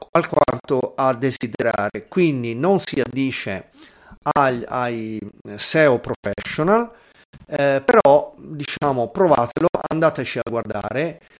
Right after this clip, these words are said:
vi lascio un po', eh, il link in descrizione e vedete un po' se vi merita.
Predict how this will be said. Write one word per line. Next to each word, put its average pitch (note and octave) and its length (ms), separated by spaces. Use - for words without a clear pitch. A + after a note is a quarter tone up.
vi G3 160
lascio B2+ 560
un D3 140
po', D3 500
eh, A2+ 200
il C3+ 140
link - 360
in A2+ 100
descrizione B2+ 880
e E3 320
vedete G#3 360
un F3 140
po' A#2 200
se B2+ 120
vi G#2 160
merita. F#2+ 460